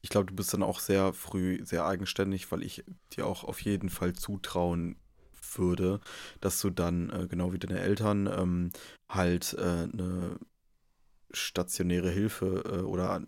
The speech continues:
Unternehmen sozusagen in, in, in der Weise führen würdest.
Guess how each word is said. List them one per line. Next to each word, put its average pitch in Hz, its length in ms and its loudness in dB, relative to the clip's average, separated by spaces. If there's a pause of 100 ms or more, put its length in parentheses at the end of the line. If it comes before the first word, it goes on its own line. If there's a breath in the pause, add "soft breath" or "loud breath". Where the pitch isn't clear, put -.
Unternehmen 90 540 0
sozusagen 90 720 -2
in, 90 260 -2
in, - 300 -10 (480 loud breath)
in 92 120 0
der 90 220 4
Weise 90 280 2
führen 90 420 2
würdest. 87 560 0